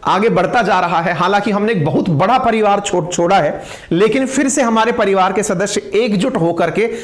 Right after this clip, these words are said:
मजबूती प्रदान कर रहे हैं। इसके लिए आप सभी का दिल से धन्यवाद। अब आपसे एक विनम्र अपील है, और विनम्र अपील आपसे बहुत अपनत्व के साथ है। और विनम्र अपील ये है,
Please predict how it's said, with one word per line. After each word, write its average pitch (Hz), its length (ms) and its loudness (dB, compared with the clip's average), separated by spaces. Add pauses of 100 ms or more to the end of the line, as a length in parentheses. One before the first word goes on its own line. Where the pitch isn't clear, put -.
(180)
मजबूती 196 460 2
प्रदान 202 360 0
कर 170 140 -2
रहे 160 200 0
हैं। 165 280 -2
इसके 190 260 -2
लिए 185 120 2
आप 180 140 0
सभी 143 280 0
का 196 120 0
दिल 165 300 0
से 156 120 -2
धन्यवाद। 101 540 -2 (560)
अब 277 160 4
आपसे 254 440 2
एक 214 200 2
विनम्र 196 400 2
अपील 196 400 0
है, 104 200 -2 (600)
और 233 140 2
विनम्र 269 340 2
अपील 277 280 0
आपसे 226 440 0
बहुत 202 420 0
अपनत्व 254 460 0
के 254 140 2
साथ 135 300 0
है। 117 180 -2 (460)
और 208 140 2
विनम्र 262 300 2
अपील 285 280 2
ये 160 260 2
है, 110 400 -4